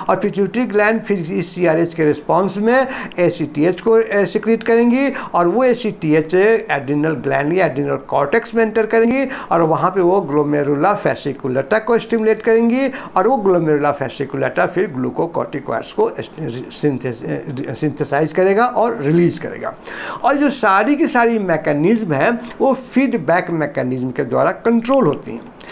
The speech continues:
यदि सपोज करें किसी कारण से सीआरएच का सिक्रीशन बंद हो गया तो क्या हो गया? पिट्यूटरी ग्लैंड एसीटीएच को सिक्रीट नहीं करेगी और जब वो एसीटीएच सिक्रीट नहीं करेंगी तो हमारी जो एड्रिनल कॉर्टेक्स है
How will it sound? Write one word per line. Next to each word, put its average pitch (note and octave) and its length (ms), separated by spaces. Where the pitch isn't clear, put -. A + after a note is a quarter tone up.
यदि C#4 280
सपोज D4 500
करें B3+ 340
किसी B3+ 380
कारण G#3 480
से C#3+ 300
सीआरएच F3 1200
का G3 160
सिक्रीशन D#3+ 720
बंद E3+ 240
हो F#3 80
गया F#3+ 220
तो D#3 100
क्या F3+ 140
हो F#3+ 80
गया? A3 160
पिट्यूटरी D3 460
ग्लैंड D3+ 340
एसीटीएच D3+ 720
को D3 120
सिक्रीट C#3 540
नहीं G#3+ 460
करेगी G#3+ 480
और F#3 140
जब E3+ 200
वो D3+ 240
एसीटीएच A3+ 520
सिक्रीट A#3+ 380
नहीं A#3+ 140
करेंगी B3+ 460
तो - 380
हमारी D3 260
जो C3+ 140
एड्रिनल D3+ 640
कॉर्टेक्स F3+ 680
है A3+ 260